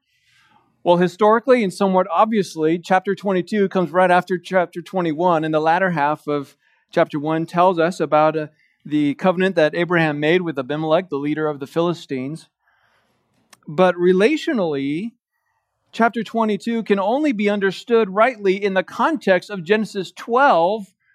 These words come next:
through twenty-one, and what those chapters reveal to us about Abraham's relationship with God and Isaac. We obviously don't have time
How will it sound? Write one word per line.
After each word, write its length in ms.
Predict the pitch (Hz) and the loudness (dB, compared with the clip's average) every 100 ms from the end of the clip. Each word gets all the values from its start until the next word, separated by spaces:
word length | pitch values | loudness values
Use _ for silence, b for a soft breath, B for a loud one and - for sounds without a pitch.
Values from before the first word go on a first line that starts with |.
| _ | _
through 400 | - - 208 262 | -20 -10 -4 -2
twenty-one, 800 | 277 - 202 185 147 131 120 104 _ _ _ _ _ _ _ _ | -4 -4 -2 0 -2 -6 -10 -16 _ _ _ _ _ _ _ _
and 260 | - 160 170 | -6 -2 0
what 280 | 180 202 175 | 2 2 0
those 400 | 165 202 220 226 | 0 2 2 0
chapters 840 | - 233 247 247 - 156 170 170 175 | -6 -2 -2 -2 -6 -4 -4 -4 -4
reveal 360 | 185 170 202 | -2 2 2
to 140 | 208 165 | 2 2
us 280 | 156 165 160 | 2 2 -2
about 320 | 147 151 160 | 0 2 0
Abraham's 520 | - 160 165 156 156 | -2 -2 -2 -4 -4
relationship 520 | 143 156 151 151 147 139 | -2 0 0 -4 -8 -6
with 140 | 127 | -4
God 420 | 139 131 131 135 - _ _ _ _ _ _ _ | -2 0 0 -4 -14 _ _ _ _ _ _ _
and 160 | - 117 | -10 -8
Isaac. 460 | 123 123 107 95 _ _ _ _ _ _ _ _ - | -6 -6 -8 -16 _ _ _ _ _ _ _ _ -2
We 120 | 143 | 2
obviously 240 | 151 139 | 2 2
don't 160 | 147 147 | -2 0
have 140 | 143 | -2
time 480 | - 160 160 190 185 | -2 0 2 2 -2